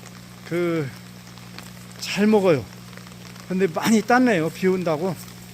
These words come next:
많이 따서 몇 개 안 열렸는데 신비 복숭아도 이렇게 있습니다. 호우주의보가 발령됐는데 진짜 비가 많이 올 것 같습니다.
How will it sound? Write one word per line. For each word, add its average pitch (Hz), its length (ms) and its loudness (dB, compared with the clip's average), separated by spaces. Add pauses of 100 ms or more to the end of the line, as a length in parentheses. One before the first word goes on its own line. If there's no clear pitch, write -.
(140)
많이 180 160 -2
따서 175 440 4
몇 190 160 2
개 180 100 2
안 170 160 2
열렸는데 160 600 -2 (480)
신비 214 240 -2
복숭아도 156 580 -6
이렇게 127 300 -8
있습니다. 123 440 -10 (2750)
호우주의보가 202 920 6 (720)
발령됐는데 175 800 6 (540)
진짜 202 280 4
비가 202 280 6
많이 180 200 10
올 202 120 8
것 180 140 -2
같습니다. 135 520 0